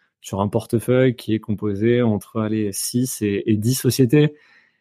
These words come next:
Et, euh, sur une période d'investissement qui peut aller jusqu'à cinq ans. Donc là, le, la sélection est encore plus drastique. Parfois, on n'est même pas à un dossier par an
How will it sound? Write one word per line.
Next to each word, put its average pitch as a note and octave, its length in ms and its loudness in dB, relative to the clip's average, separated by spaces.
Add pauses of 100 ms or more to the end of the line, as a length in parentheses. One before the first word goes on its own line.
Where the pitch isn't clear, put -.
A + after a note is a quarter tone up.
(120)
Et, G2+ 140 2
euh, G2 140 0
sur G#2 240 -2
une G#2+ 160 2
période A#2+ 180 4
d'investissement A#2+ 560 0
qui C#3 140 -4
peut G#2+ 100 -2
aller A#2 140 4
jusqu'à A#2+ 240 0
cinq B2 260 -2
ans. B2+ 160 0
Donc G#2+ 220 -2
là, C3 320 2
le, G#2+ 340 0 (300)
la A2 180 0
sélection C#3 380 0
est A#2+ 100 2
encore A#2+ 240 0
plus D3+ 160 -2
drastique. C#3 580 0
Parfois, D3+ 380 -4
on B2 120 0
n'est A2+ 100 2
même A#2+ 180 2
pas C#3+ 120 0
à - 20 2
un B2 160 2
dossier B2 260 0
par B2 160 -2
an A#2+ 160 -6